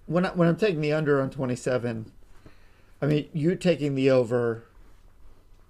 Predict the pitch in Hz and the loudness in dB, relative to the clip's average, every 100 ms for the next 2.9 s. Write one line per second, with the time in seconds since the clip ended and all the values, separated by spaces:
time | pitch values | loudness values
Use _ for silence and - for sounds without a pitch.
0 | - - - - - 143 135 120 107 135 | -20 -20 -20 -20 -10 -4 -2 -2 -2 4
1 | 127 117 - 127 113 107 104 107 110 107 | 4 4 -2 -2 -2 0 -4 -4 -4 -4
2 | 104 - - 120 110 104 101 104 - | -6 -6 0 0 0 -6 -10 -12 -16